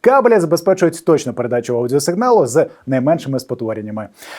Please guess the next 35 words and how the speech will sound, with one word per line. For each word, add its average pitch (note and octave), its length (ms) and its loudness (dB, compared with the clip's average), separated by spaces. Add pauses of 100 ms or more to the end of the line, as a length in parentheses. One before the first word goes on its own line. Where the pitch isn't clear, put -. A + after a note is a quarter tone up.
До F#3 140 6
речі, D#3+ 280 2
колись F3+ 240 2
треба E3 240 2
все D#3 160 2
ж D3+ 100 -2
таки C#3+ 160 -2
взяти E3+ 360 4
і C3+ 80 0
записати E3+ 520 0
відео E3+ 260 4
про D#3+ 360 4
важливість D3 600 2
якісного A#2 600 -4
кабла. A2+ 420 -4 (320)
Якщо G3 340 4
ви F#3 120 6
за, C4+ 260 4
ставте B3+ 300 2
лайк, C#4 400 4
а E3 360 6
в D3 80 0
коментарях E3+ 480 2
до D3+ 80 2
цього D#3+ 180 4
відео D#3+ 220 4
можете D#3 260 0
ще C#3+ 180 0
й C#3+ 40 2
написати, C3 760 -2 (180)
запропонувати D#3 640 2
свої D3 240 2
теми D3+ 260 0
для A#2+ 160 0
оглядів. G#2 440 -8